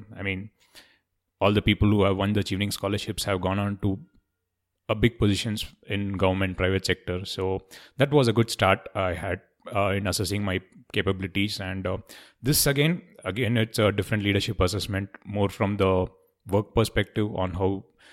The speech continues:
on what kind of manager you are, how you handle tasks,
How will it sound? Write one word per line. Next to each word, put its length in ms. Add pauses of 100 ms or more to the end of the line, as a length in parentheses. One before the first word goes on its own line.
(380)
on 140
what 160
kind 160
of 100
manager 440
you 240
are, 180 (220)
how 180
you 140
handle 300 (100)
tasks, 420